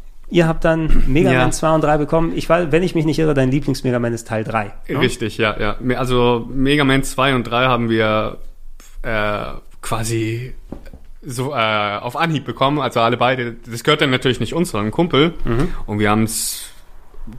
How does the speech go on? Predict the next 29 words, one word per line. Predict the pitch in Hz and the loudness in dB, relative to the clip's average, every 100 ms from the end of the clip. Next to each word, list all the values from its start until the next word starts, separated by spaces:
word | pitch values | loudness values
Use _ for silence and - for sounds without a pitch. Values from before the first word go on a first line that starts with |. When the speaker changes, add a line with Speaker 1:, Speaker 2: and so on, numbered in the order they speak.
| - | -14
Speaker 2:
so | 120 123 135 127 | -10 -2 0 0
viel | - 120 | 0 -2
gezockt. | 117 - 117 117 | -2 -2 -2 -2
Es | - | -6
hat | 110 | -10
so | 123 120 | -10 -8
viel | 117 | -8
Spaß | - 120 117 | -4 -2 -2
gemacht. | 113 110 | -4 -6
Vor | - 139 | -2 0
allem | 156 165 | 0 -2
ich, | - - - | -2 -4 -6
<laughs> | 156 | -2
äh, | 147 123 - 117 117 120 117 110 104 | -2 -2 -2 0 2 2 -2 -8 -6
musste | 135 143 - 117 | 0 0 0 0
da | 110 113 | 0 0
ganz | 117 120 | -4 -4
viel | 120 113 | -6 -4
zocken. | 117 110 107 | -2 0 -2
Es | 104 - | -2 -4
war | 107 107 - - - - | -4 -6 -10 -14 -18 -8
mega, | 104 110 101 | 0 0 0
mega | 101 104 | -2 -4
gut. | 104 110 107 | -4 -6 -4
Also | 107 | -4
generell | 113 143 139 143 | -4 -2 0 0
die | 117 | 0
Capcom-Games | 127 - 131 120 117 117 113 - | -2 0 2 2 2 0 -2 -2
damals | 107 110 110 107 - - - | 0 2 0 0 -6 -8 -10